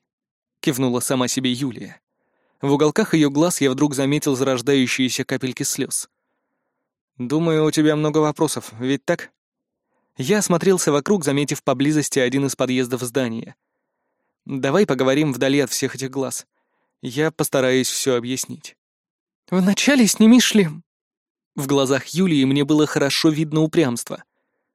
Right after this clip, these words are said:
Очевидно, она не сдвинется с места, пока я этого не сделаю. "Хорошо". Я выполнил её просьбу, поднимая шлем боевой брони и открывая лицо,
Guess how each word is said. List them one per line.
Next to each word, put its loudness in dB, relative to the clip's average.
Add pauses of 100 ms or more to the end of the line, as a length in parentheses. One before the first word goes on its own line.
(140)
Очевидно, 0
она 0
не 4
сдвинется 0
с -2
места, 4
пока -4
я 0
этого 2
не 2
сделаю. -2 (880)
"Хорошо". -6 (960)
Я 0
выполнил 4
её 4
просьбу, 0
поднимая 0
шлем 0
боевой 2
брони 0 (220)
и 0
открывая 2
лицо, 0